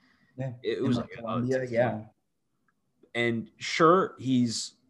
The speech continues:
Speaker 2: but for all intents and purposes, as far as we can tell, he's a great dude. And from what we've heard, he was a very solid teammate.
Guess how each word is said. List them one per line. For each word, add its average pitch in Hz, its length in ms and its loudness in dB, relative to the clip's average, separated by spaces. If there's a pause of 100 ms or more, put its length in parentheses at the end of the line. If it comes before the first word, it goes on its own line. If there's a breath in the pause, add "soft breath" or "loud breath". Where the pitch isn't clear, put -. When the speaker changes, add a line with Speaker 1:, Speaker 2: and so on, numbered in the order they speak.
Speaker 2:
but 113 340 -2
for 117 100 0
all 139 140 4
intents 170 260 -4
and - 80 -8
purposes, 165 420 -2
as 120 120 -8
far 131 200 -2
as 147 80 -4
we 147 80 -6
can 131 140 -10
tell, 151 160 0
he's 117 140 -2
a - 20 -6
great 110 260 0
dude. 117 360 4 (460)
And 107 160 -4
from 113 120 -2
what 113 140 4
we've 107 140 -2
heard, 110 220 4
he 143 60 4
was 110 100 0
a 95 40 -6
very 101 220 -2
solid 123 360 0
teammate. 98 500 -4